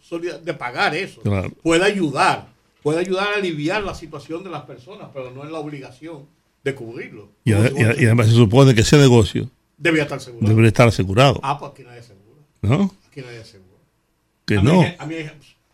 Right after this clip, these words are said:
Speaker 1: oye, a mí hay gente que me ha, que me ha dicho, "Tú sí eres torpe, estúpido, eh, lerdo", me han dicho de todo.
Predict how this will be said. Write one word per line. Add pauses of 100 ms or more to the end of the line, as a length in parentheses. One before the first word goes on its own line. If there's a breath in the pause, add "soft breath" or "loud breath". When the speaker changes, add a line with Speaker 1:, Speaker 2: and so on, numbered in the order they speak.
(120)
Speaker 1:
oye,
a
mí
hay
gente
que
me
ha,
que
me
ha
dicho,
"Tú
sí
eres
torpe,
estúpido, (280)
eh,
lerdo",
me
han
dicho
de
todo.